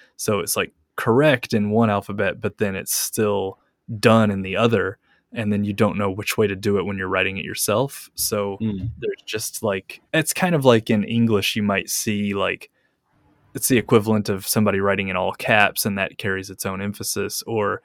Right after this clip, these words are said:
Speaker 2: Right.
Speaker 1: if somebody uses L O L, you could write that online a million times, but you can't put it in your essay. And then people are like, "Well, it's English, right? Like, why is it wrong in one case and right in the other?" And it's hard to wrap your mind around all of those, like,
Speaker 2: Hmm.
Speaker 1: subtle differences in usage.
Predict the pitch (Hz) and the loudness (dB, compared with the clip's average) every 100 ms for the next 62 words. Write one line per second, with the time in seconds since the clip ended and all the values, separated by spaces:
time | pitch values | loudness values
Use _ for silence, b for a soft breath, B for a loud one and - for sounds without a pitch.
0 | B 101 95 - - 110 101 98 98 95 | B -12 -12 -10 -2 0 0 -2 -4 -6
1 | 101 - 120 113 101 127 135 123 120 107 | -6 -2 2 4 4 4 4 4 2 -2
2 | 110 107 98 98 101 98 98 101 104 101 | -4 -2 -2 0 0 0 -2 0 0 0
3 | 95 101 101 95 113 104 101 107 82 - | -2 -2 -2 -4 -2 -2 -2 -6 -10 -4
4 | 113 - 104 101 95 92 - 123 - 113 | -4 -2 -4 -2 -6 -8 -6 -4 0 0
5 | 107 110 b b b 117 107 98 110 - | 0 -4 b b b -4 -2 -4 -8 -6
6 | 104 95 95 127 117 - 147 160 104 - | -4 -4 -2 -2 -2 -2 0 0 0 -2
7 | - 95 104 - 107 127 104 92 101 101 | -2 0 -2 0 -2 0 -2 -4 -4 -4
8 | 104 98 98 98 - 98 - 98 98 87 | -4 -6 -8 -8 -6 -8 -8 -8 -8 -8
9 | 101 95 107 127 b b _ 104 - 131 | -6 -6 -4 -4 b b _ -6 2 2
10 | 117 104 104 104 - 95 95 98 98 92 | 4 2 2 2 0 -4 -2 -2 -4 -4
11 | 92 - 120 107 98 95 - 95 95 95 | -6 -4 -2 0 -2 -8 -6 -4 -4 -4
12 | - - - - - - _ - 95 87 | -6 -8 -10 -12 -12 -12 _ -6 -4 -2
13 | - 113 98 - - 110 104 101 98 92 | 2 2 0 -8 -10 -8 -6 -8 -8 -10
14 | 95 104 - 117 117 | -8 -8 -6 -8 -8